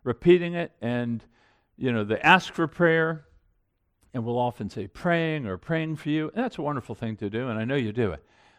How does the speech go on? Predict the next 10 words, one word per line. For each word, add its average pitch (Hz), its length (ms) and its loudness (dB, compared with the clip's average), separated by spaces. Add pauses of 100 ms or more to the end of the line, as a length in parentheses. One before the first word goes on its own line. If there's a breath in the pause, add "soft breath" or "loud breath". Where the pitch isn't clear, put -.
(100)
But 185 100 4
it's 160 180 -2
really 196 200 -2
great 120 360 -4
to - 60 -10
hear 104 240 -4
how 127 200 -6
you're 98 200 -6
gonna 85 180 -12
pray. - 280 -18